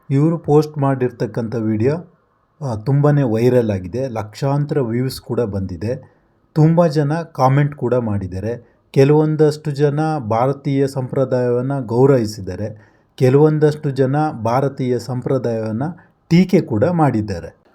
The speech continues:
ಮೊದಲನೇದಾಗಿ ನೋಡೋದಾದ್ರೆ ಟಾಯ್ಲೆಟ್ ಪೇಪರ್. ಅಮೆರಿಕದಲ್ಲಿ ಟಾಯ್ಲೆಟ್ ಪೇಪರ್ ಇಲ್ದಲೆ ಇವರು ಟಾಯ್ಲೆಟ್‌ಗೆ ಹೋಗೋದಿಲ್ಲ.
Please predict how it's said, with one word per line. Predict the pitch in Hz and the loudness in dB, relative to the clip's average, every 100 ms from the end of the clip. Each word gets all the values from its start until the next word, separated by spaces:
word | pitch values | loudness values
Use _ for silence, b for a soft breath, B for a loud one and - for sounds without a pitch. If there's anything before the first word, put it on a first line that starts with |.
| b b | b b
ಮೊದಲನೇದಾಗಿ | 131 147 175 190 190 175 160 | 4 6 8 8 6 4 0
ನೋಡೋದಾದ್ರೆ | 156 143 135 113 110 131 180 202 - _ - | 0 0 0 0 0 2 2 0 -8 _ -4
ಟಾಯ್ಲೆಟ್ | 143 165 175 170 - | 2 4 4 2 2
ಪೇಪರ್. | 131 107 101 90 - _ _ - | -2 -2 -6 -8 -12 _ _ -6
ಅಮೆರಿಕದಲ್ಲಿ | 127 170 190 190 156 151 175 202 | 2 6 6 4 2 2 4 0
ಟಾಯ್ಲೆಟ್ | 196 117 151 180 175 175 151 147 | 0 -2 0 2 0 0 -2 0
ಪೇಪರ್ | 147 143 135 123 | 0 2 0 -2
ಇಲ್ದಲೆ | 113 117 151 | -2 -4 -4
ಇವರು | 151 113 147 | -4 -4 -4
ಟಾಯ್ಲೆಟ್‌ಗೆ | - 110 123 135 135 131 143 | -2 -2 0 -2 -4 -4 -2
ಹೋಗೋದಿಲ್ಲ. | 147 104 101 90 85 78 | 0 -2 -4 -10 -14 -16